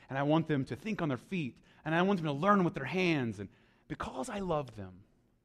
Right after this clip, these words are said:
I go out of my way to find ways in which they can be a part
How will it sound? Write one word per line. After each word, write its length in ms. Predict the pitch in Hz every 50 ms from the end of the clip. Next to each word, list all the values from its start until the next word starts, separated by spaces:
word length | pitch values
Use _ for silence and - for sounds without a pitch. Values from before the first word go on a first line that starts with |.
| _ _ _ _ _ _ _ _ _ _ _ _ _ _ _
I 140 | 147 170
go 180 | 170 147 165 143
out 220 | - 147 170 196 202
of 120 | 190 165
my 180 | 185 175 170 165
way 380 | 151 143 143 131 110 202 98 - _
to 80 | - 135
find 540 | - - - 160 160 175 185 190 196 190 170
ways 320 | 170 160 151 143 131 120
in 120 | 117 110 107
which 220 | 110 104 - -
they 260 | 131 123 135 139 156
can 200 | 156 - 147 131
be 160 | 117 127 117
a 40 | 107
part 440 | - - - - 151 131 113 -